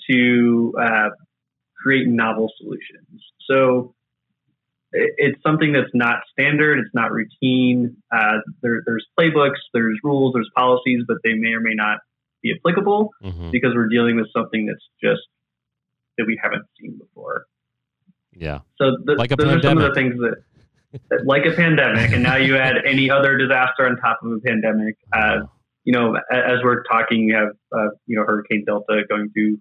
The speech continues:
Speaker 1: going through the Gulf. Uh, so there's been a lot of preparedness, uh, going on with that.
Speaker 2: Hmm.
Speaker 1: Uh, so it really is just that, you know, that level of complexity that, that stands out for me.
Speaker 2: Yeah, that's a really good point. Uh, you're talking about the informal metrics.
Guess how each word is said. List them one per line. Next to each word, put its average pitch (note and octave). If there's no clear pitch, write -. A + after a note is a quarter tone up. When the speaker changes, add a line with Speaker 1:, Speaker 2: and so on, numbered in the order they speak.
Speaker 1:
going A2
through A2
the A#2+
Gulf. A#2+
Uh, G#2
so A2
there's G#2
been G#2+
a G2+
lot G#2
of G#2
preparedness, G#2+
uh, G2
going A2
on G#2+
with G#2
that. D#3+
Speaker 2:
Hmm. E2
Speaker 1:
Uh, G#2+
so C3
it C#3
really D3
is B2
just B2
that, A#2
you A#2
know, A2+
that A2
level A2
of G#2+
complexity -
that, -
that -
stands -
out -
for -
me. -
Speaker 2:
Yeah, G2+
that's A2
a A#2+
really G2
good F2+
point. E2+
Uh, F2
you're G#2
talking B2
about G#2+
the F#2
informal F#2
metrics. D#2+